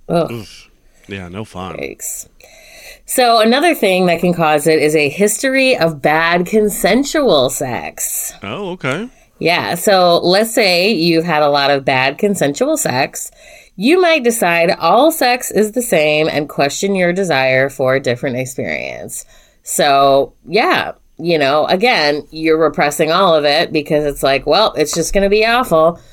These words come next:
Speaker 1: But then you still have this natural inclination towards it.
Speaker 2: Yeah, for sure.
Speaker 1: Yeah.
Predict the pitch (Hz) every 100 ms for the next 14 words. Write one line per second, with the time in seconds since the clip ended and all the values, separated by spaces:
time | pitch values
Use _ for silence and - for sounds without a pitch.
0 | - - 180 180 180 175 170 - 175 170
1 | 165 160 165 165 147 131 127 - 147 143
2 | 139 143 185 185 _ _ _ _ _ _
3 | - 170 165 208 233 285 311 190 170 123
4 | 120 139 117 76 - 156 - _ _ -
5 | 104 110 78 _ _ _ _ _ 95 90
6 | 101 87 76 - - 165 -